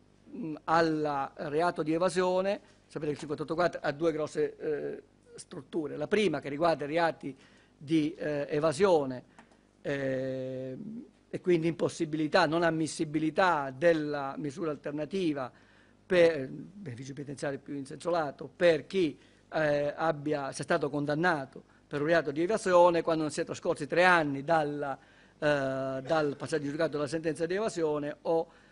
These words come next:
eh, nel caso in cui vi sia stato del, vi siano state, eh, delle revoche di misura alternativa, ehm, se non siano trascorsi tre anni dal provvedimento di revoca della misura. Questa era la prima parte, lo-, la seconda parte era integrata con la recidiva, per cui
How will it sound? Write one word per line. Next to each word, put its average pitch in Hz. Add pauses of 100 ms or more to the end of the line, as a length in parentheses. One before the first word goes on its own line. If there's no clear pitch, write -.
(140)
eh, 147
nel 143
caso 147
in 151
cui 160
vi 143
sia 151
stato 160
del, 147
vi 143
siano 151
state, 147 (420)
eh, 139
delle 151
revoche 156
di 143
misura 156
alternativa, 151 (460)
ehm, 139 (100)
se -
non 165
siano 175
trascorsi 147
tre 180
anni 139
dal 139
provvedimento 139
di 143
revoca 131
della 131
misura. 135 (320)
Questa 160
era 139 (120)
la 151
prima 185
parte, 156
lo-, 165
la 160
seconda 156
parte 165
era 143
integrata 147
con 143
la 156
recidiva, 156 (300)
per 160
cui 165